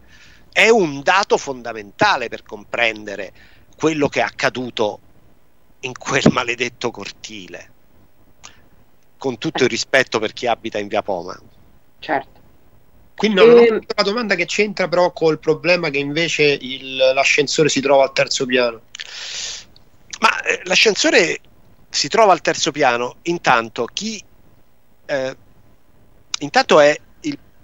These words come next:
Speaker 1: papà di Simonetta che sospetta che l'ascensore sia al terzo piano, eh, ma lo sospetta dal racconto che gli viene fatto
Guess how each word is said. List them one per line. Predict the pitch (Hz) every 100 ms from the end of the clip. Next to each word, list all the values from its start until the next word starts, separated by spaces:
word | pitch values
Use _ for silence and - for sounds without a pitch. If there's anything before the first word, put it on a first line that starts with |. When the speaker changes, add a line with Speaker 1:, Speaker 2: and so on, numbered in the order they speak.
| -
Speaker 1:
papà | 127 - 147
di | 143
Simonetta | - 123 175 -
che | 123 123
sospetta | - 120 - 143 - - 113 - - -
che | -
l'ascensore | 123 117 120 - 151 123
sia | - 120 117 110 104 -
al | 107 98
terzo | 110 - 113
piano, | - 117 107 104 98 95 - - - - - - - - - - - - - - - - -
eh, | - 120 -
ma | 151 175 -
lo | 143
sospetta | 147 208 - - 160 - -
dal | 139 120
racconto | 156 160 - 147 151 160 - 170 156 -
che | - 143 139 - - - -
gli | 113 113
viene | 117 170 151 175
fatto | - 123 120 - 147 139